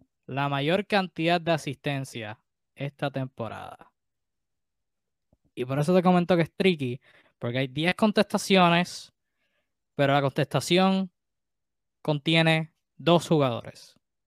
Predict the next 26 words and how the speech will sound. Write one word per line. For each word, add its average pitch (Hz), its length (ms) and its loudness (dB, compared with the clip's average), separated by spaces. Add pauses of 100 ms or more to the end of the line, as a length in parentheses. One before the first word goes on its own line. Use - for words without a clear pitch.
(800)
Dúo 196 320 8
que 175 80 0
han 175 140 4
generado 175 360 4
la 170 100 4
mayor 151 180 0
canti-, 143 460 -8
cantidad 143 360 -6
de 139 100 -10
asistencias. 123 640 -16
Véase, 120 460 -12 (720)
la - 80 -12
contestación 147 580 -4
es: 202 380 -2 (280)
jugador 156 500 2
A 185 420 8 (260)
se - 220 -4
la 123 140 -2
pasa 151 240 0
a 156 40 4
jugador 143 460 4
B. 107 240 -14 (800)
O - 60 -20
sea, 123 160 -2
por 135 120 0
ejemplo, 131 440 -4